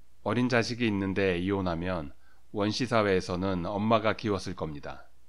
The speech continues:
여자가 혼자 키워도 문제고 재혼을 해도 문제입니다. 여자가 이혼을 하면 기존 자식들이 잘 자랄 가능성이 줄어들었을 겁니다. 물론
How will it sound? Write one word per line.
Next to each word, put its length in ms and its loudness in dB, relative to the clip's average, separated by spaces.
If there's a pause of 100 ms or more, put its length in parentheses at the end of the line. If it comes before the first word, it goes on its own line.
(640)
여자가 460 4
혼자 320 12
키워도 420 2
문제고 800 0
재혼을 440 0
해도 340 2
문제입니다. 760 -4 (1000)
여자가 400 6
이혼을 380 4
하면 500 2 (320)
기존 320 2
자식들이 680 2
잘 280 2
자랄 320 4
가능성이 760 0
줄어들었을 640 2
겁니다. 520 -6 (1040)
물론 600 4